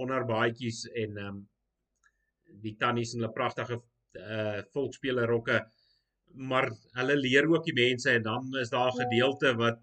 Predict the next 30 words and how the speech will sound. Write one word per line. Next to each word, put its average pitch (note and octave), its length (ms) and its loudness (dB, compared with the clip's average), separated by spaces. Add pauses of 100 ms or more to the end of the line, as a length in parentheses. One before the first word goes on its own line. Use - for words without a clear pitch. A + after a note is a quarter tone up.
(140)
jy A#2 240 2
kan B2+ 240 -4
deelneem, C#3 680 4
jy G#2+ 140 -2
kan G#2+ 180 -6
saam C#3+ 220 -2
met C#3+ 140 -2
die C#3 100 -8
volksspele B2+ 500 -2
deelneem, A#2 540 2 (380)
hulle A2 200 -2
leer B2+ 320 4
jou C3+ 200 6
hoe B2+ 160 0
om A#2 60 -8
volksspele A#2 640 -2
te A2+ 140 -4
doen, A#2+ 280 4 (580)
so - 180 -4
dit A#2 220 2
is C3 120 0
baie A#2 340 6
lekker B2 380 4
as A#2 120 0
jy A2 160 -4 (460)
baie A#2 200 2
lanklaas C3 440 0
getikkie F3+ 440 -2
draai F#3+ 300 8
het, F3+ 160 8